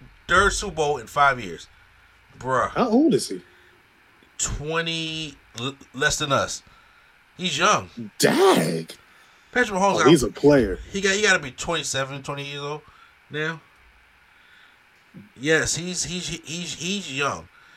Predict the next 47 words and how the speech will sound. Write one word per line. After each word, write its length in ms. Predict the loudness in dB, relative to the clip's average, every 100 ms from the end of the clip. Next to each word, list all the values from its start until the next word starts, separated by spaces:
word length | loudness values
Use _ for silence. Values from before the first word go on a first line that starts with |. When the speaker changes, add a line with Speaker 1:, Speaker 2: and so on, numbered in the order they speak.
| -20 _ _
Speaker 1:
Twenty-six, 400 | -6 -4 -2 -4
twenty-seven, 520 | -4 -6 -4 -4 -4 -4
yeah, 140 | -6
tw-, 180 | -6 -10
uh, 120 | -8 -8
yes, 200 | -8 -8
he, 100 | -6
he's 300 | -4 -6 -4
young, 260 | 0 0 0 -6 -16
but 100 | -12
he's 280 | -8 -6 -6
that 200 | -6 -6
damn 220 | -6 -10 -12
great. 540 | -10 -8 -8 -8 -12 -14 _ _ -12 -6
And 100 | -4
he 160 | 0
has 260 | 0 0 -2
years 220 | -4 -4
ahead 200 | -4 -4
of 80 | -6
him. 80 | -10 -16 -20 -20 -20 _ _ _ -2
Jalen 360 | 2 4 4 4
Hurts 220 | 2 0
was 100 | -4
the 100 | -2
story. 500 | 0 4 4 4 4
I 100 | 2
was 160 | 0 -4
just 140 | -4
like, 320 | -2 -2 -4
you 100 | -4 0
know, 180 | 2
I'm 180 | 2 0
trying 220 | -2 -2
to 40 | -2
go 160 | -2
with 160 | -2 -2
Jalen 320 | -2 -2 -2
Hurts. 220 | -2 -4 -4
I'm 80 |
trying 200 | -6 -4
to 60 | -4
go 320 | -4 -6 -4
with, 360 | -6 -6 -6 -6 -16 -20 -16
uh, 380 | -4 -2 0 -2 -8 -12
him 260 | -4 -4 -4 -4
actually, 560 | -4 -4 -6 -6 -10